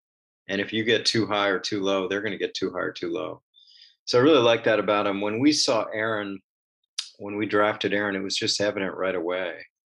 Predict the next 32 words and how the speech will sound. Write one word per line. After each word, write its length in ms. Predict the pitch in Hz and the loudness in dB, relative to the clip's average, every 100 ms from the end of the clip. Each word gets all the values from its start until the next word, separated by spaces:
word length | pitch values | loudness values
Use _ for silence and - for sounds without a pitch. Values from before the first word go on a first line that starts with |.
| _ _ _ _ - | _ _ _ _ -4
There 200 | 104 101 | 0 2
was 260 | 95 95 - | 2 0 0
this 240 | 95 90 | 0 0
kind 340 | - - 98 92 | -2 -4 -4 -2
of 180 | 85 - - | -4 -6 -6
California 720 | 107 107 113 - 113 104 90 - | 0 0 0 -2 -2 0 -4 -2
cool, 560 | 104 98 117 131 147 _ _ _ _ _ _ | 2 2 2 -2 -8 _ _ _ _ _ _
which 220 | 98 95 | -8 -4
you 80 | - | -2
see 300 | 95 - 101 | 0 2 0
today, 540 | - 95 95 98 113 123 | -2 0 2 2 0 -2
that 180 | 101 - | -2 -4
was 180 | 92 | -6
there 200 | - 101 | -2 0
from 160 | 98 104 | 0 -6
the 60 | 90 | -8
beginning. 580 | 87 95 101 113 - - | -4 -2 -2 -2 -6 -8
Just 260 | 98 - | -8 -8
this 260 | - 104 - - | -4 -2 -2 -4
kind 180 | 107 | -4
of 60 | 104 | -2
ability 520 | 95 - 104 110 113 | -2 0 0 2 0
to 200 | 101 92 - _ _ _ - - - | 0 -2 -6 _ _ _ -20 -20 -6
not 200 | 104 113 | -4 -2
take 240 | - 127 135 | 0 -2 0
things 220 | 127 123 | 0 0
too 160 | - | 0
seriously, 600 | 143 143 143 151 - 160 180 _ _ _ - | 2 2 2 0 -2 -6 -8 _ _ _ -14
tune 200 | - 123 | -4 -2
out 160 | 117 | -2
the 60 | 117 | -2
noise, 720 | 107 113 127 135 135 - - | -2 0 0 -2 -4 -6 -10